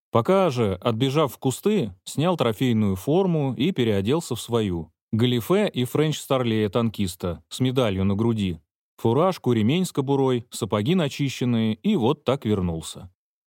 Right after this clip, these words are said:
Шинель накидывать не стал, хотя прохладно было. Увидев удивленный взгляд комиссара, пожал плечами.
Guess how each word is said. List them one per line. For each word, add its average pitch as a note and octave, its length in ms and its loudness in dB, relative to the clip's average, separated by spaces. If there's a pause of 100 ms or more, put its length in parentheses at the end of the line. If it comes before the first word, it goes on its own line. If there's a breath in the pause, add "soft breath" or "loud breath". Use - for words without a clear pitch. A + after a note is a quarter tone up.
(100)
Шинель D3 380 0
накидывать B2+ 540 0
не B2 100 2
стал, C3+ 380 0
хотя B2+ 440 0
прохладно G2+ 540 0
было. D2+ 340 -8 (360)
Увидев C3+ 520 0
удивленный B2 600 2
взгляд A2 300 0
комиссара, A#2 720 0
пожал C3+ 280 2
плечами. F2 600 -6